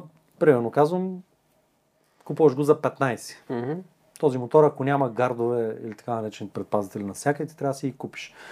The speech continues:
Speaker 1: В зависимост от гардовете, където искаш да го оборудваш, тези гардове може да са между хиляда и петстотин до няма таван. Да,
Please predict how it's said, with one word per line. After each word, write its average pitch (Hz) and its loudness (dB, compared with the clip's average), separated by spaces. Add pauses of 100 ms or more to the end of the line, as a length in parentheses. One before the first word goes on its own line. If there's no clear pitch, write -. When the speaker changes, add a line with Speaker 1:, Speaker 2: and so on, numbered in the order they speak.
(580)
Speaker 1:
В 175 -10
зависимост 156 0
от 131 -8 (140)
гардовете, 143 4
където 135 -4
искаш 127 -8
да 113 -4
го 110 -4
оборудваш, 170 -4
тези 120 -2
гардове 131 -2
може 127 -6
да 113 -16
са 147 -2 (560)
между 147 6 (520)
хиляда 139 4
и - -4
петстотин 143 -2
до 139 -2
няма 113 -10
таван. 92 -10 (1700)
Да, 120 -4